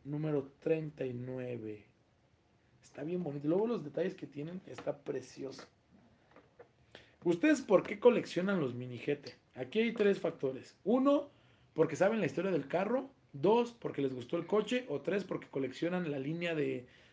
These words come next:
de carros que saca. A ver, ahí déjenme en los comentarios.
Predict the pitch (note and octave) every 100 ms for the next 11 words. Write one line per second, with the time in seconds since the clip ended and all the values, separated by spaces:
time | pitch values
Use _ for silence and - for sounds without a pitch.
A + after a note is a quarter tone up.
0 | _ C3+ C3+ C3+ D#3+ E3+ - B2 - C3
1 | - - - D3 F3 G3 G3+ G#3+ E3 A#2+
2 | - C3 A#2+ C#3+ B2+ -